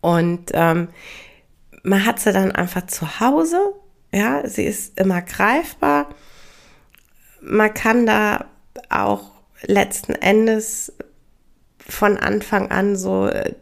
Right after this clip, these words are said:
die, die Waage ins Medical Training mit einbauen, dass die Katze freiwillig drauf geht, kurz sitzen bleibt und dann eben runter geht. Und das ist einfach, es ist die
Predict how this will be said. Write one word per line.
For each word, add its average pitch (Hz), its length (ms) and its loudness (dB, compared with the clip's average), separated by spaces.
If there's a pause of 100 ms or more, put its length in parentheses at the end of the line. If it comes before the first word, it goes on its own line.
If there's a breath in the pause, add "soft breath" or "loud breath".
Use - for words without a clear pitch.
die, 196 220 0
die 190 220 -2
Waage 185 380 2
ins - 260 -4
Medical 175 440 -2
Training 262 480 4
mit 220 220 -4
einbauen, 185 420 0
dass 175 140 -6
die - 140 -10
Katze 175 360 -6
freiwillig 170 540 -6
drauf 208 340 0
geht, - 240 -6
kurz - 320 -6
sitzen 202 380 -6
bleibt 185 400 -4
und 175 120 -6
dann 175 240 -4 (760 loud breath)
eben 185 240 -2
runter 226 420 2
geht. 202 400 -2 (920)
Und 196 160 4
das 214 160 0
ist - 420 -4
einfach, 202 460 0
es 196 160 -4
ist - 300 -8
die - 320 -4